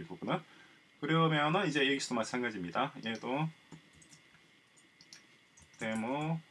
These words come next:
그래서 지금 제가 뭘 하고 있는지 여러분들 이해하시죠? 자, 오픈해시. 예, 이렇게 돌아갑니다. 오픈해시 돌아가는 거 보시면 이렇게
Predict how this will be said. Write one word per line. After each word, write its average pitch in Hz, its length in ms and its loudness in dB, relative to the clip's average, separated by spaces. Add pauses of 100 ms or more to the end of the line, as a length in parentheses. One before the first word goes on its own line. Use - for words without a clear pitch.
(720)
그래서 - 360 -6 (2500)
지금 165 180 2
제가 160 180 8
뭘 135 140 10
하고 185 140 12
있는지 160 440 2
여러분들 147 300 0
이해하시죠? 156 500 0 (400)
자, - 220 -10
오픈해시. 104 580 -2 (440)
예, 95 260 -2
이렇게 - 240 -6
돌아갑니다. - 340 -6 (380)
오픈해시 208 540 6
돌아가는 190 360 8
거 175 80 0
보시면 170 320 4
이렇게 170 280 2